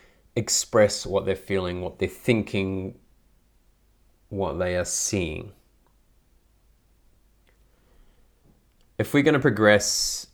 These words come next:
as leaders in the future, we have to create that safe psychological space for vulnerability and open, honest communication to occur.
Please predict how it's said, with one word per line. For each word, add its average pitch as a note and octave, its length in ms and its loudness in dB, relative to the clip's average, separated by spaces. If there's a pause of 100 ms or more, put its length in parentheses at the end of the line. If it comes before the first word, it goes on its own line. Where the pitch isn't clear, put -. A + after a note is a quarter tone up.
(100)
as G2 240 2
leaders F2 600 0 (160)
in G2 100 -4
the E2+ 80 -4
future, - 540 -8 (2500)
we G2 100 -6
have - 220 -6
to G#2 80 -2
create G#2+ 680 0 (120)
that G2 260 -4
safe F#2+ 300 0
psychological E2+ 720 -6
space - 640 -12 (600)
for G2 160 -4
vulnerability G2 960 0 (240)
and G2 240 -4
open, F#2+ 400 -2
honest F2 340 -6
communication D#2+ 680 -10
to D#2 200 -10
occur. - 360 -12